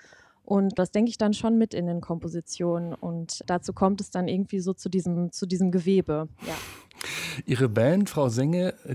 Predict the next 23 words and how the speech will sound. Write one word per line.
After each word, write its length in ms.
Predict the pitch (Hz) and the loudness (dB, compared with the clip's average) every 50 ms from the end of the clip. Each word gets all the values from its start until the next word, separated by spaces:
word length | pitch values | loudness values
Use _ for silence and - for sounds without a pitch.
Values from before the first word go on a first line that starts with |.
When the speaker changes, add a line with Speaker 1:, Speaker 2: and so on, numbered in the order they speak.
| 117 - | -4 -2
Speaker 2:
die 160 | 135 135 131 | -2 -2 0
gibt 240 | - 127 123 - - | -2 -4 -2 -2 -2
es 240 | 156 - - - | -2 -2 -4 -6
schon 220 | - - - 131 110 | -6 -2 0 0 2
länger, 260 | 98 110 151 180 156 | 2 2 2 2 2
Sie 160 | 123 120 117 | 2 0 0
haben's 220 | 117 123 120 - - | 0 0 -2 -2 -2
gesagt. 720 | 120 101 95 101 101 101 101 123 160 185 - _ - - | -4 -4 -2 -2 -2 0 0 0 -2 -2 -4 _ -12 -8
Ähm, 240 | - 117 117 117 117 | -4 -2 -2 0 -2
vor 240 | 110 - - 127 117 | -4 -2 0 0 2
sechs 240 | 107 127 156 - - | 2 2 0 0 0
Jahren 160 | 165 160 160 | 0 2 2
haben 100 | 160 156 | 0 0
Sie 100 | 143 143 | 0 -2
sich 120 | 143 131 | -4 -2
gegründet 540 | - 143 123 - 101 113 151 175 180 151 123 | -2 -4 -4 0 0 0 2 0 0 -2 0
während 200 | 113 120 127 127 | 0 0 2 2
des 120 | 123 110 - | 0 -2 -4
Studiums 480 | - - 123 127 139 143 139 131 - | -4 -2 -2 0 2 0 0 0 0
in 120 | - 123 117 | -2 -4 -2
Osnabrück 640 | - 120 - - 127 110 101 - - - - - | -2 -6 -4 -2 -2 -2 -2 -2 -4 -4 -4 0
und 140 | - 135 131 | -2 2 2
dann 160 | 135 139 135 | 2 2 0